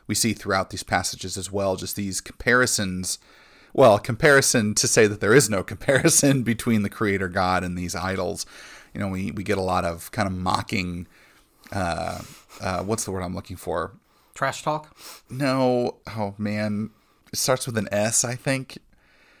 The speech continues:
Speaker 1: Satire, maybe? I feel like there's another word I'm thinking of. But just this, yeah, just mocking, you know,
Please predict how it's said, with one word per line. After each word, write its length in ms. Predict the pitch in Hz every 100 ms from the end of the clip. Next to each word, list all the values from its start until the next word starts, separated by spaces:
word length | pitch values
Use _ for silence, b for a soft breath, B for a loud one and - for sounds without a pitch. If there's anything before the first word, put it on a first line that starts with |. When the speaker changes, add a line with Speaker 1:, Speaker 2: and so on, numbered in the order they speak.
| b
Speaker 1:
Satire, 800 | - 151 127 135 147 143 143 147
maybe? 400 | 147 151 147 147
I 100 | 139
feel 180 | - 127
like 100 | 107
there's 140 | 110 98
another 180 | 98
word 160 | 95 92
I'm 80 | 90
thinking 300 | 104 90 98
of. 120 | 101
But 100 | 110
just 220 | 160 -
this, 300 | 135 - - B B B B B B
yeah, 280 | - 87 - - -
just 240 | - 147 -
mocking, 920 | 117 139 143 123 131 107 101 98 104 - - -
you 120 | 113
know, 220 | 98 85